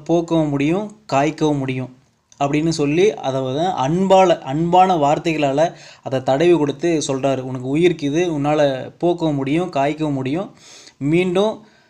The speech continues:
மத்த மரங்கள் போல பசுமையா உன்னால மாற முடியும்" அப்படின்னு அவருடைய அன்பு, அந்த இரக்கம் கனிந்த, ஒரு பரிவு கனிந்த வார்த்தைகளால அதை தடவி கொடுத்து சொல்லிட்டே வராரு. அவருடைய நண்பர் வீட்டுல எத்தனை நாள் தங்கியிருந்தாரோ அத்தனை நாளும் அந்த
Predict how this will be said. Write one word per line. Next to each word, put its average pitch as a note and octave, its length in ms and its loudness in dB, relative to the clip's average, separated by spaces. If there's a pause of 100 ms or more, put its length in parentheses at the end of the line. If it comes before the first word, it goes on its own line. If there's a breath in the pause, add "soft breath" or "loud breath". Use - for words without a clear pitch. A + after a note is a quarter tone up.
(140 soft breath)
மத்த D3 300 2
மரங்கள் F3 400 4
போல D#3+ 220 4
பசுமையா E3+ 480 2
உன்னால D3+ 260 0
மாற D3 320 2
முடியும்" D3+ 360 0
அப்படின்னு C3 640 -4
அவருடைய C3 420 -2
அன்பு, F3 520 -2
அந்த B2+ 420 -6
இரக்கம் E3+ 460 -2
கனிந்த, E3+ 400 2
ஒரு D3+ 160 0
பரிவு E3 360 2
கனிந்த E3 360 2
வார்த்தைகளால D3 800 0 (240 loud breath)
அதை C3+ 180 -2
தடவி C#3+ 300 2
கொடுத்து D3+ 300 -2
சொல்லிட்டே C#3+ 340 0
வராரு. B2+ 380 -2 (680 soft breath)
அவருடைய D3+ 360 2
நண்பர் F3 300 2
வீட்டுல F3 180 2
எத்தனை D3+ 340 2
நாள் E3 200 4
தங்கியிருந்தாரோ D3+ 720 2
அத்தனை E3+ 420 0
நாளும் D#3+ 320 4
அந்த C#3+ 60 0